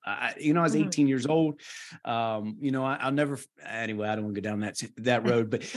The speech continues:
Speaker 1: you know, you do a lot of things in nursing school that you never would imagine you would do. And as an
Speaker 2: Yeah.
Speaker 1: eighteen-year-old, I'm thinking, "How did I end up here?" You know what I mean?
Speaker 2: Yeah.
Speaker 1: Just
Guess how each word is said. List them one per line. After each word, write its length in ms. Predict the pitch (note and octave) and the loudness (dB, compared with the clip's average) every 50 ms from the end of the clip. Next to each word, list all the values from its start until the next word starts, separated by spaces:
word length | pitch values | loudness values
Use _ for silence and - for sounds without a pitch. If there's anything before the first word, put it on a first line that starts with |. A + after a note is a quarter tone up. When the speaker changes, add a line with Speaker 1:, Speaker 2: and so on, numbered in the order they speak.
| - - - | -10 -4 2
Speaker 1:
you 100 | F3+ F#3 | 4 6
know, 140 | G3+ F#3+ F3+ | 8 8 8
you 180 | F3 G3 B3+ | 8 8 8
do 120 | B3 A#3+ G#3+ | 8 8 8
a 40 | F3 | 8
lot 260 | E3 E3+ G3+ A#3 G#3+ | 8 6 6 6 6
of 100 | F#3 F3+ | 2 2
things 260 | F#3 F3 F3 D#3+ C#3 | 4 4 4 4 4
in 80 | C#3+ C3+ | 2 4
nursing 340 | C#3+ D3+ D#3 D3+ - B2+ | 4 2 2 2 0 -2
school 320 | B2 - - C3+ C3 C3 C3 | -2 -2 -2 -2 -2 -2 -2
that 120 | B2+ C#3+ | -4 -2
you 140 | D3+ C#3 C3+ | -2 0 0
never 300 | C#3 C#3+ D#3+ F3 E3+ E3 | 2 2 2 2 2 0
would 160 | C#3+ D3 C#3 | 0 0 -2
imagine 460 | C3 B2 C3 C3+ C3+ C3+ B2 B2+ B2+ | -2 -2 -2 -2 -2 -4 -4 -6 -6
you 120 | A#2+ A#2+ A#2 | -6 -6 -6
would 140 | A2+ A2 A2 | -8 -6 2
do. 300 | B2 C#3+ C#3 B2 A2+ G#2 - - - - - - - | 4 4 4 4 2 -4 -10 -16 -18 -20 -18 -8 -4
And 160 | C3+ B2+ B2+ | -2 0 2
as 220 | C3+ C#3+ C#3 B2+ | 2 2 2 2
an 80 | C#3 B2+ | 2 2
Speaker 2:
Yeah. 160 | D3 F3 E3+ | 2 2 2
Speaker 1:
eighteen-year-old, 720 | - - F3+ F#3 F3+ E3+ D3 C3 B2+ B2+ B2+ B2+ B2+ C3 - | 0 0 0 0 2 2 0 0 -2 -2 -4 -4 -4 -6 -8
I'm 160 | B2 C3 C#3 C#3 | -8 -8 -8 -4
thinking, 420 | - D3 C#3 B2+ B2+ B2+ B2 A2+ | -2 -2 -2 -2 -4 -6 -8 -8
"How 340 | A2 G#2+ C3 C#3 D3+ E3+ F3 | -8 -6 -4 -2 0 0 0
did 160 | E3+ C#3+ B2+ | 0 -2 -2
I 140 | A#2+ B2 B2 | -4 -4 -4
end 180 | C3 C3 - | -4 -4 -6
up 160 | A2+ G2+ - - | -6 -8 -8 -6
here?" 320 | A3 - B2+ F2+ - - _ - | -2 -2 -2 -2 -4 -8 _ -4
You 120 | C3 C3 | 0 2
know 100 | C3+ C3+ | 2 4
what 60 | C3+ | 2
I 40 | C3+ | 4
mean? 160 | C#3 C#3 C#3 | 4 4 2
Speaker 2:
Yeah. 60 | C3+ | 4
Speaker 1:
Just 500 | B2+ D3+ D#3+ D#3 D#3 C#3+ - - - - | 4 4 4 4 4 4 4 2 0 -6